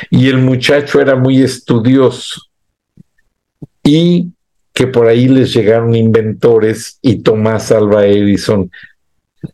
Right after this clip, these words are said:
aprendió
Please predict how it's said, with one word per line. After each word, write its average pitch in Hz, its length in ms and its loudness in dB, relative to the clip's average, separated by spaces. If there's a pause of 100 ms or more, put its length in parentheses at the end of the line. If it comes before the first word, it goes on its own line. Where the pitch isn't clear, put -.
(1700)
aprendió 160 960 0